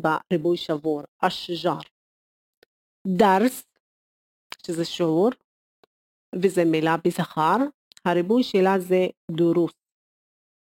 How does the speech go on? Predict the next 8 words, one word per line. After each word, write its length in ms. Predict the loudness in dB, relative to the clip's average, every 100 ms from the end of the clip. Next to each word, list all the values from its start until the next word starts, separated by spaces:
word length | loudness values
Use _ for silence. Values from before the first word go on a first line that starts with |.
| _ _ _ _ -20 -20 _ -10
בית, 680 | 0 4 6 6 4 0 -10 _ _ _ _ _ _ _ _ _ _ _
אה, 240 | 0 2 4
גם 220 | 4 2 2
זה 220 | 2 0 -2 _ 0
מילה 320 | 2 4 2 0
בזכר, 640 | -4 -4 -8 0 2 2
שזה 300 | 0 -4 -4 -4
בית, 580 | 0 2 4 4 2 -2